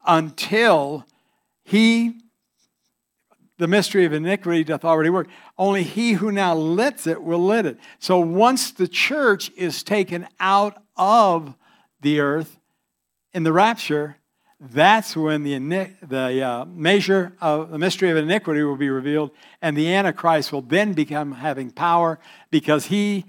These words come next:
will have power. And the church will be gone, and he'll be free to do whatever he so desires. And in closing, let's go to Matthew twenty-four fourteen,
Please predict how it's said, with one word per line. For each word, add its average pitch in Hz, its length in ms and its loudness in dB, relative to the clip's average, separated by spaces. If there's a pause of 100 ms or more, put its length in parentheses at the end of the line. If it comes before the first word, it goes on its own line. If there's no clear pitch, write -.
(120)
will 156 180 -2
have 175 380 -2
power. 113 480 -10 (640)
And 147 120 -6
the 147 80 -2
church - 340 0
will 151 80 -2
be 147 100 2
gone, 160 380 2
and 135 120 -8
he'll 143 120 -6
be 135 100 -6
free 170 360 0
to 135 100 -6
do 139 220 -6
whatever 135 520 -4 (400)
he 139 160 -4
so 147 260 -2
desires. 135 800 -2 (380)
And 165 160 0
in 151 80 -4
closing, 190 460 4
let's 170 180 -2
go 160 160 -2
to 139 80 -4
Matthew 147 400 -4
twenty-four 165 580 -6
fourteen, 175 800 -8